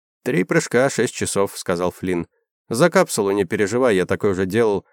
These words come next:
когда таскал нелегалов". "А на борту найдется пара свободных мест?" спросил Роуз. "Нам тоже вроде как нужен отпуск". Корса засмеялся.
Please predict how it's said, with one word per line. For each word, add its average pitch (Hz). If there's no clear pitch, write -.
когда 107
таскал 101
нелегалов". 98
"А 113
на 127
борту 120
найдется 131
пара 110
свободных 98
мест?" 98
спросил 95
Роуз. 90
"Нам 117
тоже 135
вроде 87
как 87
нужен 101
отпуск". -
Корса 123
засмеялся. 101